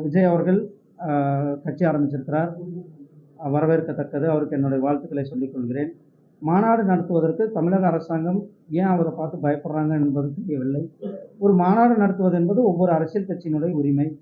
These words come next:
எல்லா கட்சிகளும் நடத்துவது தான். அதே நேரத்துல அந்த மாநாட்டிற்கு உரிமை, பர்மிஷன் கொடுப்பது என்பது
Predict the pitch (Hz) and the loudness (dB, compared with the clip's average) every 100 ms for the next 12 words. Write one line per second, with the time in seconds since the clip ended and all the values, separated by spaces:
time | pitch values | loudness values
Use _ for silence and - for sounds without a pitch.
0 | _ _ - 135 156 156 156 180 185 196 | _ _ -8 0 2 2 -2 0 2 4
1 | 135 - 143 139 143 135 120 139 160 - | 2 -2 -4 -4 0 0 0 -2 -4 -6
2 | _ _ _ - 180 254 233 208 220 233 | _ _ _ -2 2 6 6 2 2 2
3 | 190 170 160 165 196 208 208 196 214 202 | 4 4 2 2 2 2 0 -2 4 4
4 | 190 156 175 185 165 165 160 190 - 196 | 2 -2 0 2 2 0 2 2 2 -2
5 | 180 170 180 175 175 202 285 294 | -2 -2 0 2 0 0 -2 -4